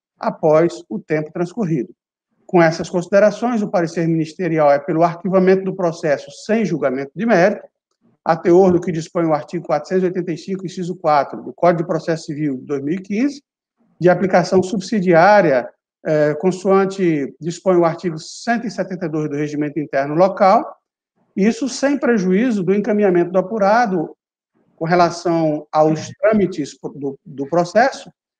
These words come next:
à Corregedoria da Corte para as providências, eh, dispostas na Lei Complementar Estadual número trinta e oito barra noventa e três, artigo terceiro, alínea C. Este é o parecer, senhor presidente, senhoras e senhores conselheiros.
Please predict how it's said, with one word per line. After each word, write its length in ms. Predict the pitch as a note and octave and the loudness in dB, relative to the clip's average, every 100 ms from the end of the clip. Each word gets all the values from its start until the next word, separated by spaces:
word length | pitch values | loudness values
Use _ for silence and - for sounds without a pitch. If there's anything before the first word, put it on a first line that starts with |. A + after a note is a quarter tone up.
| _ | _
à 180 | D#3+ F3+ | 2 2
Corregedoria 600 | F#3 G#3+ G#3 G3+ F#3 F#3 | 4 4 6 4 4 6
da 120 | F#3+ | 4
Corte 420 | G3 F#3+ G#3+ G#3+ G#3 | 2 2 2 0 -4
para 260 | G#3 G3 | 0 2
as 100 | G3 | 0
providências, 880 | G3 G#3 G3 E3 F#3+ G#3 F#3+ D3+ - _ _ _ - | -2 -4 -2 -2 -2 -2 -4 -8 -10 _ _ _ -4
eh, 160 | D#3+ | -2
dispostas 580 | D3+ F3 - F3 E3+ E3+ | 0 -4 0 2 2 0
na 280 | D#3+ D#3 D3+ | 0 2 2
Lei 200 | D3 D#3+ | 2 -2
Complementar 480 | D#3+ E3+ D#3+ D#3 D3+ | -2 -4 -4 -2 -2
Estadual 380 | D3+ D#3 D3+ D3 | -2 0 0 2
número 240 | D3+ D3+ | -2 -4
trinta 340 | - E3 D#3+ | -2 -2 -2
e 20 | D#3 | -2
oito 480 | D3+ C#3+ - C#3+ C3 | -2 -4 -8 -8 -2
barra 300 | C#3+ C#3 D3 | 0 0 0
noventa 380 | C#3+ D#3 E3 | -2 -2 -4
e 80 | G3 | -4
três, 320 | F#3+ G#3+ A#3 | 0 0 2
artigo 340 | G#3 F#3+ G3 F3 | 0 -2 -6 -6
terceiro, 540 | F3+ F3 - E3+ E3 | -4 -4 -4 -2 -2
alínea 260 | D#3+ D#3+ D#3+ | 0 -2 -4
C. 320 | - G#2+ - _ _ _ _ | -8 -12 -12 _ _ _ _
Este 160 | D#3 D#3 | -4 0
é 40 | |
o 40 | D3+ | 2
parecer, 400 | D3+ C#3+ D3 C#3 | 4 2 0 -4
senhor 220 | D#3+ E3 | 0 0
presidente, 540 | G#3+ G3 F3 G3 F#3+ | 2 2 4 2 2
senhoras 260 | - D#3+ D#3 | 2 2 0
e 40 | |
senhores 220 | - C3+ - | -4 -6 -6
conselheiros. 440 | B2+ - - | -10 -8 -8